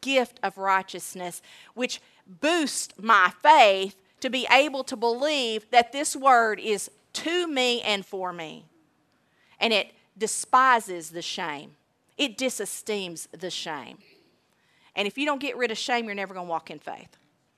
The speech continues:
Just, you just won't. He despised the shame and sat down at the right hand of the throne of God. Consider him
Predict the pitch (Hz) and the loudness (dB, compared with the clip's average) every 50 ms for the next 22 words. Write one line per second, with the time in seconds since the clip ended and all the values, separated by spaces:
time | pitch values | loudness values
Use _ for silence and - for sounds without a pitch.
0 | _ _ _ _ - 190 - - - - 202 190 185 - - 185 160 139 147 - | _ _ _ _ -14 -12 -10 -12 -10 -12 -12 -10 -10 -10 -12 -12 -12 -12 -14 -14
1 | - _ - _ _ _ _ _ _ _ _ - _ _ _ _ _ _ _ _ | -18 _ -20 _ _ _ _ _ _ _ _ -20 _ _ _ _ _ _ _ _
2 | _ _ _ _ _ _ _ _ _ _ _ _ _ _ _ _ _ _ _ _ | _ _ _ _ _ _ _ _ _ _ _ _ _ _ _ _ _ _ _ _
3 | _ _ - - _ _ _ _ _ _ _ - 277 320 302 311 294 - - - | _ _ -20 -20 _ _ _ _ _ _ _ -2 -2 0 0 -2 -4 -4 -2 2
4 | 262 262 247 254 262 240 220 196 - - - 170 156 147 151 156 170 _ _ _ | 4 6 6 4 2 -2 -10 -10 -8 -8 -6 -6 -8 -8 -10 -16 -18 _ _ _
5 | _ - - 202 226 - - - 277 294 302 - 285 277 269 269 254 - 233 208 | _ -8 -6 -6 -6 -6 -2 0 0 0 2 0 0 0 0 0 -2 -4 -4 2
6 | 220 220 226 233 226 226 233 226 226 220 208 185 185 180 - 208 190 190 196 190 | 4 6 6 6 4 2 -6 -8 -6 -8 -8 -8 -10 -12 -6 -6 -4 -4 -4 -8
7 | 180 165 170 165 156 143 - - - _ _ _ _ _ _ _ _ _ _ _ | -12 -12 _ -6 -6 -6 -8 -12 -18 _ _ _ _ _ _ _ _ _ _ _
8 | _ _ _ _ _ _ _ _ _ _ _ - 254 233 226 - - - 330 339 | _ _ _ _ _ _ _ _ _ _ _ -8 -6 -6 -6 -6 -6 -4 -4 -2
9 | 359 359 339 311 294 269 285 247 185 147 - - | -2 -2 -2 -4 -6 -6 -6 -6 -6 -6 -8 -14